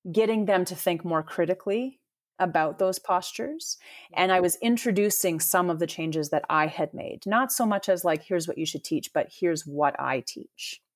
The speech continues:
So now I was doing the work like Diane had done with me. I was doing the work of creating a safe space for them to explore and question and,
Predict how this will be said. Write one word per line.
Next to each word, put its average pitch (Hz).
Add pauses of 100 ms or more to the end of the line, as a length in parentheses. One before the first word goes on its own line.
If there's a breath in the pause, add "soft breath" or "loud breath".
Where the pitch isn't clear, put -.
(200 soft breath)
So 190
now 185
I 180
was 190
doing 175
the 165
work 156
like 160
Diane 156
had 156
done 147
with 147
me. 175 (520 soft breath)
I 190
was 202
doing 175
the 160
work 151
of 147 (100)
creating 170
a 147
safe 147
space -
for 160
them 143
to -
explore 135
and 156
question -
and, 123